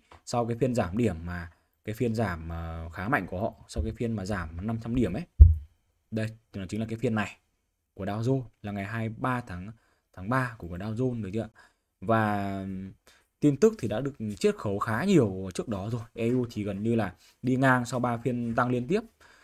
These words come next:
Ờ, châu Á thì đặc biệt là Việt Nam thì đang vận động là khá tương đồng với Trung Quốc, đúng không? Thì em thống kê rất rõ,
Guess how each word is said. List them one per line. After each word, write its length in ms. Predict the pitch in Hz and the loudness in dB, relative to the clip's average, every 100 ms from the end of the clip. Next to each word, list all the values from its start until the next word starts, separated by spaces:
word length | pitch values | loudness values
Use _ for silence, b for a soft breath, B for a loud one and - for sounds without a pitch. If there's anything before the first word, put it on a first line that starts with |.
| B | B
Ờ, 160 | - 110 | -4 2
châu 200 | 139 123 | 4 4
Á 280 | 98 101 175 | 4 0 2
thì 260 | 131 98 92 | 2 0 0
đặc 160 | 120 117 | -2 0
biệt 180 | 127 107 | 0 2
là 60 | |
Việt 140 | 107 117 | 0 2
Nam 260 | 131 127 | 2 2
thì 60 | 117 | 0
đang 140 | 117 | -2
vận 160 | 117 107 | -2 2
động 240 | 127 92 | 0 0
là 160 | 95 87 _ _ | -8 -12 _ _
khá 180 | - 101 | -4 -2
tương 160 | 117 139 | 2 4
đồng 180 | 113 | 2
với 100 | 95 | 2
Trung 160 | 90 131 | -4 -6
Quốc, 220 | - 202 - _ | -4 -4 -6 _
đúng 120 | 98 | -10
không? 100 | 107 117 | -8 -8
Thì 100 | 107 | -6
em 220 | 110 117 | -2 -4
thống 200 | - 98 | -4 -8
kê 140 | - 120 | -4 -4
rất 180 | 170 | -2
rõ, 240 | 131 135 | 2 2